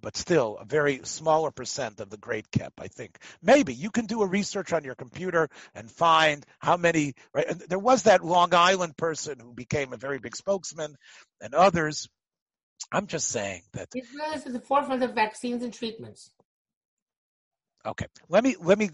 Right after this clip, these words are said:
Speaker 1: go to one other
Speaker 2: No, I
Speaker 1: thing.
Speaker 2: wanna, no, I wanna point, say something, which is
Speaker 1: Okay, go ahead. You, it's,
Speaker 2: controversial
Speaker 1: it's
Speaker 2: point.
Speaker 1: your show. You can say whatever you
Speaker 2: Controversial
Speaker 1: want.
Speaker 2: point from Reb Tzo-, which Reb Tzadok makes. It's a little bit off the, uh,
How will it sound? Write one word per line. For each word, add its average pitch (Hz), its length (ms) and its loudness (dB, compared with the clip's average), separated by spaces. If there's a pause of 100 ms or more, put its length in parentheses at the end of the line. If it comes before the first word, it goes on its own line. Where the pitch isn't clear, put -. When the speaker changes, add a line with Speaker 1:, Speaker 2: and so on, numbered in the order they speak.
Speaker 1:
go 170 160 2
to 156 140 -12
one 139 180 -4
other 120 140 -2
Speaker 2:
No, 233 60 0
I 240 40 4
Speaker 1:
thing. 247 100 4
Speaker 2:
wanna, 269 300 0 (160)
no, 220 100 -2
I 214 40 4
wanna 226 220 4
point, 180 380 -4
say 160 160 0
something, 131 340 -8
which 131 200 -8
is 143 140 -10
Speaker 1:
Okay, 185 160 4
go 139 220 4
ahead. - 120 -4 (600)
You, 254 140 2
it's, 160 140 2
Speaker 2:
controversial 156 60 -4
Speaker 1:
it's - 80 -10
Speaker 2:
point. 139 120 -6
Speaker 1:
your 254 180 6
show. 120 340 -4
You 190 120 -4
can 190 140 -2
say 175 180 4
whatever 143 300 2
you 208 60 4
Speaker 2:
Controversial 196 380 -6
Speaker 1:
want. 180 40 -6
Speaker 2:
point 165 160 -6
from 160 120 -4
Reb 135 180 -6
Tzo-, 147 260 -8
which 147 200 -6
Reb 156 140 -6
Tzadok 160 340 -6
makes. 127 340 -8 (360)
It's 139 120 -6
a 160 40 2
little 165 140 4
bit 160 80 6
off 160 140 2
the, - 180 -6
uh, 147 100 -8